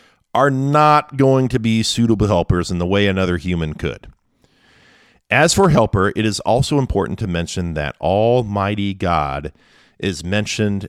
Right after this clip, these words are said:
as a helper in Scripture. So the word helper by no means states that a woman is in a lesser role than a man. If we think further about what helper means,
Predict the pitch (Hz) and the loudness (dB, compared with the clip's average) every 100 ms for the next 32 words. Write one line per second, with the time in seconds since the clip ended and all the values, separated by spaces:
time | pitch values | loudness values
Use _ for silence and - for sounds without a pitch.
0 | - 90 78 82 95 101 107 - 107 107 | -6 -4 -2 -4 -4 -2 -2 2 2 2
1 | 104 - _ _ - 98 101 101 98 101 | 0 -6 _ _ -4 0 2 2 0 -4
2 | - - - 90 - - 78 57 - _ | -8 -12 -4 -4 -4 -4 -4 -4 -10 _
3 | - - - - 117 110 104 135 156 131 | -20 -20 -8 0 2 2 2 4 4 2
4 | 135 - 131 110 101 95 98 113 127 143 | 2 2 0 2 2 2 0 2 4 6
5 | 165 156 151 151 127 98 87 - - - | 4 4 2 2 2 2 0 -4 -8 -2
6 | 117 110 - 104 98 95 113 117 113 113 | 0 0 0 0 2 2 2 2 0 0
7 | 95 95 98 90 87 101 110 - 113 104 | -4 -2 -2 -2 0 0 0 0 0 2
8 | 101 104 95 87 82 82 85 85 85 95 | 2 4 4 4 0 -2 -2 -2 -2 -2
9 | 95 113 131 87 71 - _ _ _ _ | 0 0 2 0 -4 -10 _ _ _ _
10 | _ _ _ _ _ - 113 117 110 147 | _ _ _ _ _ -2 0 2 0 -2
11 | - - 160 156 139 120 110 104 - 120 | -2 0 2 4 4 4 2 2 2 0
12 | 110 98 101 160 160 92 95 117 - | 2 0 0 0 2 2 0 -2 -4